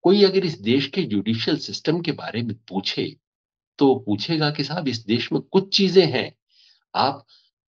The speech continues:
आप पूरे एक समुदाय को मारने की धमकी दे सकते हो, आप इस देश के राष्ट्रपिता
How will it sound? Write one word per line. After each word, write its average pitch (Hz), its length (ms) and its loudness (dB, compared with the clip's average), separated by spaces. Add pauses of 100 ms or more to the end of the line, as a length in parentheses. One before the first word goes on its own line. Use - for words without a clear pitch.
(160)
आप 151 380 0
पूरे 143 380 4
एक 165 140 0
समुदाय 104 560 0
को 151 220 0
मारने 104 580 2
की 208 120 -2
धमकी 139 420 0
दे 170 160 2
सकते - 420 -6
हो, 107 260 -10 (600)
आप 156 360 2
इस 131 100 2
देश 107 480 -2
के 165 220 -2
राष्ट्रपिता 131 1200 -4